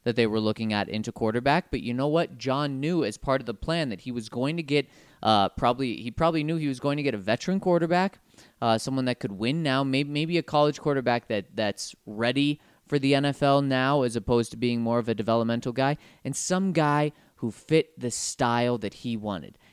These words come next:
And he knew whether it was Gary Kubiak coaching the offense, whether it was Rich Scangarello, whether it was another Kyle Shanahan, uh, d-, disciple, disciple, who, whoever it was,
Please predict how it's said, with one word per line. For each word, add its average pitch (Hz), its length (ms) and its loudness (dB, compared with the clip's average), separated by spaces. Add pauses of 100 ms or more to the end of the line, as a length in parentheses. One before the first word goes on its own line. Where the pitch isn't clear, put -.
And 113 140 -4
he 170 180 0
knew 185 240 2
whether 156 340 0
it 143 60 0
was 113 140 -6
Gary 127 240 -2
Kubiak 196 560 0
coaching 202 340 0
the 196 120 -2
offense, 196 440 -2
whether 127 160 0
it 113 60 -2
was 104 200 -8
Rich 123 240 -4
Scangarello, 131 720 2 (340)
whether 127 320 4
it 127 100 4
was 113 180 -2
another 120 340 0
Kyle 151 340 2
Shanahan, 156 680 0 (300)
uh, 120 380 4 (100)
d-, 120 180 0
disciple, 151 640 0 (240)
disciple, 170 640 2 (180)
who, 156 120 -4
whoever 214 420 2
it - 100 -2
was, 143 460 2